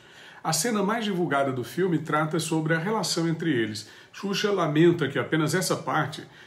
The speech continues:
tenha sido destacada, quando o filme em si, segundo ela, é um excelente retrato da sociedade da época. O reencontro, quarenta anos depois, serve,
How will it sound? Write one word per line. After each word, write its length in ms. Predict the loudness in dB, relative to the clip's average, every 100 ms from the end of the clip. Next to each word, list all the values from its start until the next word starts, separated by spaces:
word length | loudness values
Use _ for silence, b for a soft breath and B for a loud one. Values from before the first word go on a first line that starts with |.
| B
tenha 200 | 0 2
sido 320 | 2 0 0
destacada, 760 | 0 -4 -2 -4 -2 2 2 0
quando 240 | -4 -4 -4
o 40 |
filme 320 | -2 0 2
em 80 | 2
si, 220 | 0 -2
segundo 460 | -2 -4 0 2 4
ela, 340 | 4 4 0 B B
é 100 | -4
um 80 | -2
excelente 600 | 0 0 0 4 2 2
retrato 500 | 0 -2 0 -2 0
da 100 | -4
sociedade 640 | -4 -4 -2 -2 -2 -6 -4
da 140 | -6
época. 420 | -6 -8 -18 -20 -20 -20 B B B
O 80 | 0
reencontro, 640 | 2 2 2 2 2 -4
quarenta 540 | -4 -2 0 0 4 4
anos 320 | 6 4 4
depois, 380 | 0 2 0 2
serve, 600 | 0 0 0 -4 -8